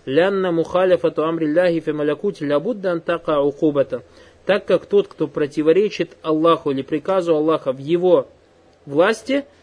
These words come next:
обязательно это должно обернуться наказанием. «Ин лям яхфир Аллаху джалля ва аля ва ятаджаваз», если только Всевышний Аллах не простит это,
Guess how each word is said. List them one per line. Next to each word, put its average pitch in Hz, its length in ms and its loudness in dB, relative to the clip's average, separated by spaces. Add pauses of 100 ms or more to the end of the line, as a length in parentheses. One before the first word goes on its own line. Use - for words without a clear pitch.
(160)
обязательно 170 600 -2
это 170 160 -2
должно 156 340 0
обернуться 156 720 0
наказанием. 143 680 -2 (200)
«Ин 240 160 2
лям 233 200 2
яхфир 208 360 0
Аллаху 175 320 2
джалля 156 280 0
ва 196 100 2
аля 226 160 -2
ва 170 60 6
ятаджаваз», 147 560 2
если 202 220 -2
только 170 280 -2
Всевышний 151 420 -6
Аллах 147 220 -2
не 147 100 -6
простит 156 460 -4
это, 170 280 -2